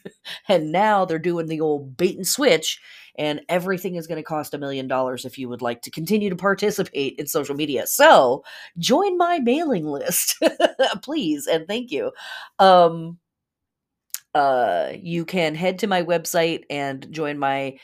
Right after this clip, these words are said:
irregular newsletter. It is absolutely free. You will get a discount code that is good for readings and workshops and classes. Um, or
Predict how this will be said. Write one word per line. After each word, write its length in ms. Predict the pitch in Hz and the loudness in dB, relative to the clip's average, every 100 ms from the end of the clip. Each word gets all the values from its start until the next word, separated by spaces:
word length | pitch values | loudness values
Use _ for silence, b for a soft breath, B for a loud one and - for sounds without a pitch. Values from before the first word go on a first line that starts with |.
| B - | B -6
irregular 800 | 247 233 233 214 214 196 185 - | -2 0 0 0 -2 0 -2 -4
newsletter. 880 | 175 175 180 165 165 156 151 147 - _ | -4 -4 -4 -2 0 0 0 -4 -10 _
It 120 | 156 | -6
is 180 | 156 147 - | -6 -6 -2
absolutely 580 | 175 190 - 190 139 170 | -2 -2 -4 -6 -6 -8
free. 560 | - 165 156 151 147 | -8 -6 -4 -4 -6
You 160 | - 165 | -12 -6
will 120 | 165 | -6
get 200 | 156 - | -4 -4
a 120 | 135 | -6
discount 580 | 131 - 233 - 185 - | -6 -4 -4 -2 -2 -2
code 460 | - 147 135 131 127 B B B | -6 -4 -2 -4 -8 B B B
that 240 | 156 147 156 | 0 0 0
is 220 | 156 139 | -4 -4
good 320 | 131 151 143 | -2 -2 -2
for 380 | - 143 131 127 | -6 -6 -4 -6
readings 680 | - 220 214 196 180 170 - - | -4 -4 0 -2 -2 -4 -8 -8
and 320 | 131 127 127 | -10 -8 -6
workshops 520 | 170 165 - 156 147 | -6 -4 0 0 -2
and 140 | 135 123 | -6 -6
classes. 800 | - 156 147 - 135 135 135 B B B B B | 0 2 2 0 -6 -6 -8 B B B B B
Um, 680 | 143 135 127 123 117 117 120 _ _ _ _ _ _ _ _ _ _ - - | 0 2 2 -2 -6 -12 -16 _ _ _ _ _ _ _ _ _ _ -16 -4
or 500 | 196 185 160 196 214 | 2 4 4 0 -4